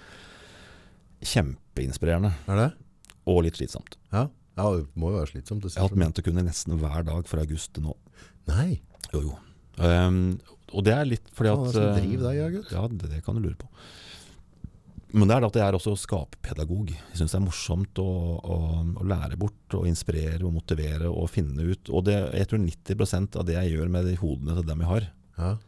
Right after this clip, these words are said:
Speaker 1: det er å, å blåse dem opp. Altså
Speaker 2: Motivere.
Speaker 1: selvtillit, motivasjon, men mye selvtillit.
Speaker 2: Mhm.
Speaker 1: For det er kanskje en ting vi, vi hjelper dem med, er at, ehm, ja, at de, hvis det er på Facebook, og det er de fleste, at de lager sin egen, la oss si, profesjonelle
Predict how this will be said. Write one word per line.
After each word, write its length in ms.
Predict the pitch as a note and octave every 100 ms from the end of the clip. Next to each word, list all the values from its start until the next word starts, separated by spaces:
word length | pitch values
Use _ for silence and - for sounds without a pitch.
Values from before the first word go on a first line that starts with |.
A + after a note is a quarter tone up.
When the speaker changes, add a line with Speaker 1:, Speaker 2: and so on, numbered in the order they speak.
| - -
Speaker 1:
det 140 | F#2 E2
er 100 | E2+
å, 80 |
å 180 | E2+ E2+ F2 F2
blåse 360 | E2+ E2+ C#2 -
dem 80 | C2
opp. 240 | F#2 - - - - - - -
Altså 260 | F2+ E2+
Speaker 2:
Motivere. 100 | D#2
Speaker 1:
selvtillit, 680 | E2+ D2+ - D2+ F2 - - D2+
motivasjon, 720 | E2+ F2 F2 - D#2+ F2+ E2+ -
men 220 | E2+ E2+ F2
mye 100 | F2
selvtillit. 560 | - D2 - F#2 - -
Speaker 2:
Mhm. 260 | G#2 E2 G2+ - - - -
Speaker 1:
For 140 | G2
det 60 | F2
er 60 | E2+
kanskje 240 | F2 -
en 80 | D#2
ting 200 | D#2 F2
vi, 340 | F2+ F2+ F2 F2
vi 200 | D#2 E2+
hjelper 240 | E2+ D2+ E2+
dem 80 |
med, 120 | A2+ G#2
er 40 | E2
at, 180 | -
ehm, 300 | F2 D#2+ D#2+ C#2+ - - _ - - - - - -
ja, 80 | -
at 160 | - -
de, 80 |
hvis 280 | D#2 D#2 D2+
det 60 | D2+
er 20 |
på 100 | - -
Facebook, 360 | C2+ - -
og 60 | C#2+
det 60 | C#2
er 80 |
de 80 | D2
fleste, 300 | C#2+ - E2+ - - - - - -
at 100 | E2+
de 80 | F2
lager 240 | E2 C#2+
sin 160 | D2 E2+
egen, 360 | D2+ D2 D#2+ D#2+
la 100 | D#2+
oss 60 | D#2+
si, 20 |
profesjonelle 720 | E2+ D2+ F2 E2+ D2 D2 E2